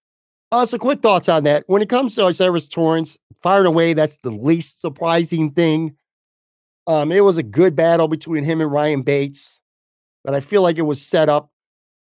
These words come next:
like the Bills wanted O'Cyrus Torrence to win that job. And in fairness to O'Cyrus, he absolutely earned it.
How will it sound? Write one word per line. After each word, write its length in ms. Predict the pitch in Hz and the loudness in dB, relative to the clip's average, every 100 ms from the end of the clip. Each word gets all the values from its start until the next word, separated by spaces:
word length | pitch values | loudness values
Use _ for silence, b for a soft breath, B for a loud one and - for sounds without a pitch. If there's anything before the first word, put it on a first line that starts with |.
| _ - | _ -12
like 200 | 127 127 | -12 -8
the 100 | 131 | -2
Bills 320 | 151 156 131 | 0 0 -2
wanted 540 | 113 120 135 135 143 | -4 -2 0 0 -2
O'Cyrus 500 | 135 123 156 139 135 | -2 -6 -4 -4 -4
Torrence 340 | - 139 127 - | -6 -6 -6 -8
to 100 | 127 | -10
win 280 | 110 127 131 | -6 -4 -2
that 200 | 131 113 | -4 -6
job. 400 | - 120 120 127 | -4 -2 -2 -2
And 80 | 143 | -2
in 140 | 147 | -2
fairness 440 | 143 202 220 208 - | 0 2 2 0 -2
to 100 | 175 | -4
O'Cyrus, 540 | 165 165 185 160 135 | -4 0 0 0 -2
he 180 | 165 156 | -2 0
absolutely 640 | 151 - 131 131 117 110 | 0 -2 -2 -2 -2 -4
earned 240 | 110 117 | -4 -4
it. 100 | 104 | -6